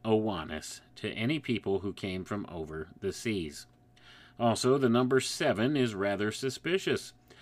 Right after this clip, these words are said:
This is one of the most sacred numbers to the Mayas and to all other mystical peoples,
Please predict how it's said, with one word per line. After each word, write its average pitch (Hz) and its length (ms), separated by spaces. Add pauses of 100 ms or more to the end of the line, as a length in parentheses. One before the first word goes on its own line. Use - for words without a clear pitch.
(280)
This 175 180
is 170 140
one 156 160
of 135 40
the 123 80
most 117 220
sacred 107 380
numbers 90 560
to 107 180
the 98 100
Mayas 85 640
and 85 160
to 98 240
all 98 320 (160)
other 82 400 (100)
mystical 87 640
peoples, 82 540